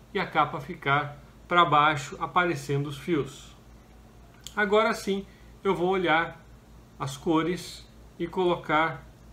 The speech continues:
na ordem correta. No caso, o azul é para o rear, para trás, e o marrom para frente, que é o F. Desse outro lado vai depender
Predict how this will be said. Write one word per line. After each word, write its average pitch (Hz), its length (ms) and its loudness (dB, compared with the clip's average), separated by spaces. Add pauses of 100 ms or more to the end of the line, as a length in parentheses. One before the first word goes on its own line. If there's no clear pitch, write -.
(180)
na 147 220 0
ordem 139 340 0
correta. 139 580 -2 (3000)
No 285 160 -2
caso, 196 520 0 (640)
o 202 260 2 (240)
azul 190 580 -2 (680)
é 175 180 0
para 170 260 2
o 160 160 2
rear, 151 440 2
para 143 180 2
trás, 147 800 -2 (600)
e 165 280 -2 (320)
o 170 200 0 (160)
marrom 143 400 0
para 139 360 0
frente, 160 800 -2
que 127 80 -12
é - 20 -8
o 123 100 -4
F. - 380 -6 (600)
Desse 226 260 -2
outro 254 220 -2
lado 196 340 6
vai 214 160 -2
depender 170 640 -4